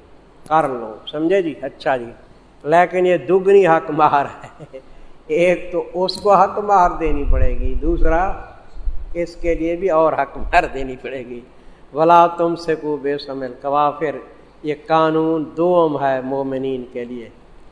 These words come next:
وہ قانون پہلا تھا، یہ قانون دوسرا ہے مومنین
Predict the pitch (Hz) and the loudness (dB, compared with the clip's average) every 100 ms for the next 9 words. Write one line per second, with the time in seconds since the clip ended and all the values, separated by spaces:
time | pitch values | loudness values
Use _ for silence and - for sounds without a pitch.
0 | - - 151 - 156 156 156 151 151 151 | -16 -12 -12 -4 -2 0 0 -2 -4 -4
1 | 147 151 165 170 170 175 175 151 143 147 | -2 2 0 0 2 2 0 -2 -4 -4
2 | 143 139 135 127 156 147 139 135 131 123 | -2 -4 -8 -8 -8 -6 -4 -4 -4 -6
3 | 123 127 127 | -8 -10 -12